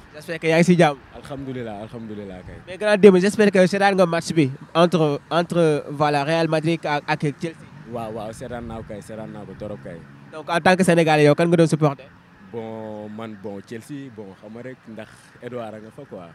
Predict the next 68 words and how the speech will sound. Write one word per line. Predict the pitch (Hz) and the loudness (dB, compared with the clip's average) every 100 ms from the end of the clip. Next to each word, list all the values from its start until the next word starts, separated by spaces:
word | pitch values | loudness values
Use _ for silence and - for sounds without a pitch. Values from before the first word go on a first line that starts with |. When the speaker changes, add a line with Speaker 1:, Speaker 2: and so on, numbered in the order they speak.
| - - - - | -20 -20 -20 -10
Speaker 1:
Mais | 190 170 | -8 -2
gis | 226 | 4
nañu | 247 226 | 4 6
que | |
ne | 208 | 2
Edouard | 190 196 175 | 2 2 2
temps | 175 175 | 2 2
yi | 165 | 2
dafa | 160 | 2
nekk | 180 175 | 2 0
si | - | 0
en | 156 | -2
baisse | 147 147 | 0 0
de | 143 | 0
forme, | 139 143 143 | 0 0 0
quoi. | 143 127 | 0 0
Lan | 156 | 0
mooy | 202 190 | 0 0
expliquer | 185 - 170 151 | -2 0 2 6
loolu? | 139 113 - _ 127 123 | 4 4 -2 _ -20 -16
Speaker 2:
Waaw, | 120 113 | -12 -12
xëy | 120 156 151 | -10 -8 -8
na | 139 | -8
maanaam | 139 135 135 131 120 | -8 -8 -10 -10 -10
baisse | 156 | -10
de | 151 | -10
forme | 151 143 135 | -12 -12 -10
la | 131 | -12
rek, | 143 143 | -12 -12
comme | 143 | -14
maanaam | 135 135 127 117 | -12 -14 -14 -12
day | 135 135 - | -12 -12 -10
tollu | 147 135 - | -10 -10 -14
crise, | - 151 196 | -12 -12 -10
quoi. | 139 113 110 | -12 -12 -12
Day | 123 123 | -12 -12
mën | 131 | -12
na | 123 123 | -14 -14
ne | 117 - | -16 -16
crise | 139 143 117 | -14 -14 -14
daal, | 110 104 | -16 -16
mais | 113 | -18
ça | 113 120 | -16 -16
va | 117 | -16
passer. | 113 120 113 113 101 - _ - _ - | -16 -16 -16 -20 -20 -20 _ -20 _ -18
Ça | |
va | 107 107 | -16 -16
passer, | 113 107 107 | -16 -18 -18
day | 104 107 | -18 -18
bàyyi, | 101 113 | -16 -18
quoi. | 113 101 85 - _ | -18 -18 -20 -20 _
Speaker 1:
Ok, | - 160 | -16 -10
c'est | 170 | -6
bien. | 156 156 165 | -2 0 0
Bon, | 156 143 | -2 -4
gis | 185 | -4
nañu | 196 185 | -2 -4
que | |
ne | 175 | -6
Sadio | 165 170 165 | -6 -4 -2
Mané | 156 147 | -2 -2
également, | 147 143 135 147 147 | -4 -4 -4 -6 -6
euh, | 139 | -6
les | 147 | -6
cinq | 165 180 170 | -8 -10 -10
prétendants | 170 165 165 143 143 156 | -4 -2 0 -2 -4 -8
pour | 160 | -12
que, | - | -12